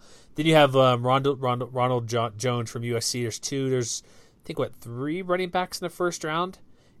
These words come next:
And about as many wide receivers. And so it also, again, it always goes back to who needs what team. Like, Detroit needs a running back. That'd be a good fit. We mentioned a couple teams, like, Raiders could be a good fit for, um, like, Rashard Penny. But Raiders pick, what, somewhat high.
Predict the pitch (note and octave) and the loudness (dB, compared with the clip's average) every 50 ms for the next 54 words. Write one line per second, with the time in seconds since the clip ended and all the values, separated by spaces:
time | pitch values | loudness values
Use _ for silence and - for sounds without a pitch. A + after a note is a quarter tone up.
0 | - - C3+ C3 C3 C3+ B2+ B2+ B2+ A#2+ B2+ C3 C3 C3+ C3 B2 B2 A#2+ B2 B2 | -12 -6 -4 -2 2 4 6 4 4 2 0 -4 -4 -4 -2 -2 0 0 0 -2
1 | B2 - - C3 B2+ C3 D3 D#3+ E3+ E3 - - D#3 C#3 - F#3+ F3+ F#3 G3+ G3 | -4 -6 -6 -6 -6 -4 -4 -4 -4 -4 -4 -6 -6 -2 2 4 6 6 6 6
2 | F#3 - D#3 D3+ D3+ C#3 B2 B2+ B2 D3 D#3 D3+ D#3 D3 C3+ D3 C#3 C3+ - - | 4 2 -2 0 0 0 0 2 2 2 2 2 2 0 0 2 0 0 0 -2
3 | C#3+ C3 B2 A#2+ C3 C#3 D3 D3+ C#3 C3 C3 C#3 A#2+ - - B2+ A#2 A#2 A#2 A#2 | -2 0 0 0 -2 -4 -4 -4 -2 0 0 0 0 -2 -6 -8 -8 -6 -6 -6
4 | A#2 A2+ - - - - - - - C3 A#2 - D#3+ D#3 D3 C#3+ C#3 C3+ B2+ B2+ | -6 -8 -8 -12 -18 -18 -20 -14 -10 -8 0 4 4 4 6 4 0 -4 -4 -2
5 | B2+ B2+ B2 A#2+ A#2+ B2 B2 B2+ B2+ - B2+ B2 B2+ B2 A#2+ B2 C3+ B2 A2+ - | -2 -2 -2 -2 -2 -2 -2 -2 -2 -4 -4 -4 -4 -6 -4 -2 -4 -4 -4 -4
6 | C#3 C3+ D#3+ F3+ F3 E3+ E3 D#3+ - - D#3+ D3+ D3 C3 - - - - - - | -4 -2 0 0 0 0 -2 -2 -2 -4 -4 -4 -6 -8 -12 -18 -20 -20 -20 -20
7 | - - D#3+ D3 C#3+ C#3 D3+ D3 C3+ C3+ A#2 - B2 B2+ C3 C3 C3+ C3+ C3 - | -6 -2 0 0 0 0 0 0 0 0 -2 -2 -2 -2 -2 0 0 -2 -2 -4
8 | - - C3+ C3+ C3 B2+ C#3+ C#3 C3 - - C3+ C3 A2 - - C3 B2+ B2 B2 | -4 -4 -4 -4 -2 0 0 0 0 0 -2 -4 -4 -4 -8 -8 -4 -2 0 0
9 | B2 B2 A#2 A2 A#2 A#2+ A#2 - A#2+ - - C3 A#2+ A2+ - B2+ B2 B2+ B2+ C3 | 0 0 -2 -4 -8 -8 -8 -8 -6 -4 -2 -2 -2 -2 -4 -8 -6 -6 -6 -8
10 | B2+ - - - - - - - - - B2+ B2+ C3+ C#3 C#3 C3+ C3 A#2 - - | -8 -10 -16 -20 -20 -20 -20 -16 -10 -6 -4 0 2 2 2 2 0 -2 -4 -6
11 | - C3+ B2 - - - G#2 F#2 - - - A#2+ A2 G2+ G2 - - D3 G#2 - | -6 -6 -6 -6 -10 -14 -14 -12 -8 -8 -8 -8 -8 -10 -8 -4 -2 -2 -2 -4
12 | - - - | -8 -14 -20